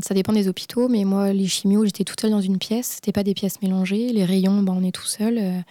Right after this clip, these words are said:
Et, euh, en fait, le, le truc, c'est qu'aussi les, le cancer du sein touche, euh, enfin, en moyenne, c'est plutôt des femmes qui sont ménopausées.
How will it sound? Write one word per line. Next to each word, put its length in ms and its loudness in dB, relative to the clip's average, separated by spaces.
Et, 240 4
euh, 100 2
en 100 2
fait, 240 -2
le, 280 4
le 60 2
truc, 200 -8
c'est 140 -2
qu'aussi 320 -8
les, 160 2
le 120 2
cancer 320 0
du 80 -2
sein 260 0
touche, 420 -10
euh, 340 2
enfin, 280 0
en 60 2
moyenne, 340 4
c'est 140 -4
plutôt 240 -2
des 180 0
femmes 380 0
qui 140 -8
sont 100 2
ménopausées. 560 2